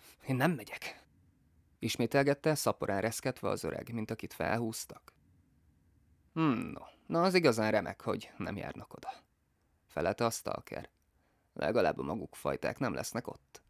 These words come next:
Az alagút üres. Tiszta. Az oldalszakaszokba nem megyünk be.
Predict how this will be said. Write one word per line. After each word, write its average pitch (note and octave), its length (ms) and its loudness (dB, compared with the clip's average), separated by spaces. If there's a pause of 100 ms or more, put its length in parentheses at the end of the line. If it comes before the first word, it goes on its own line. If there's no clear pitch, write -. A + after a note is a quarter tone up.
(500)
Az - 140 -14
alagút F#2+ 400 -2
üres. - 420 -4 (520)
Tiszta. - 580 -6 (600)
Az - 140 -4
oldalszakaszokba G#2+ 1040 4 (400)
nem D#2+ 340 0
megyünk A2 460 -2
be. - 320 -14